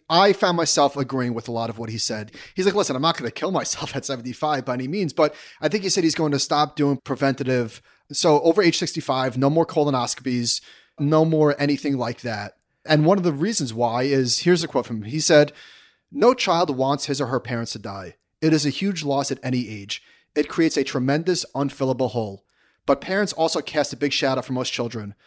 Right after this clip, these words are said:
Whether estranged, disengaged, or deeply loving,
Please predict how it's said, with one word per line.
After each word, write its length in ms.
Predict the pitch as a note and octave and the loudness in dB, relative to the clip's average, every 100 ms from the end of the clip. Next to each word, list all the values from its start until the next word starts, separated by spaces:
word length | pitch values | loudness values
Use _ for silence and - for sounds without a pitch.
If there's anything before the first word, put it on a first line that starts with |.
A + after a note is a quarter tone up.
| _ _ - | _ _ -2
Whether 280 | C3 C#3+ | 2 4
estranged, 640 | C#3 - D#3 D#3 E3 D#3+ - _ - | 4 2 2 2 2 -2 -10 _ -2
disengaged, 680 | D3 D3+ C3 C3+ C3 C3 - _ | 0 0 2 2 2 -2 -6 _
or 140 | C#3 | 0
deeply 300 | C#3 D3+ D#3 | 2 0 0
loving, 420 | C3+ B2 A#2+ A#2+ | 0 0 0 -4